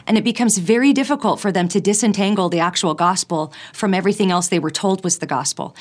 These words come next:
And so sometimes it's just sitting with somebody and crying with those who cry and ministering to those needs first, uh, to show them that, you know, Christians aren't all just, you know, these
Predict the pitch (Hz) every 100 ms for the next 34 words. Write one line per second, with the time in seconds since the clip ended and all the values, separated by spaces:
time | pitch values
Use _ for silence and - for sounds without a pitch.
0 | - - - 196 - 202 190 247 240 240
1 | 220 - - 196 - 214 - 269 269 202
2 | - 196 170 170 165 - 175 170 226 214
3 | 214 202 180 175 175 185 170 160 - 185
4 | 190 208 220 180 196 170 165 175 151 -
5 | - 202 160 165 - - - - - -
6 | 185 160 208 - 233 262 214 170 160 170
7 | 156 - 180 175 277 269 254 202 - 180
8 | 214 214 - 170 190 175 175 165 - -
9 | - - - - 190 185 175 190 170 -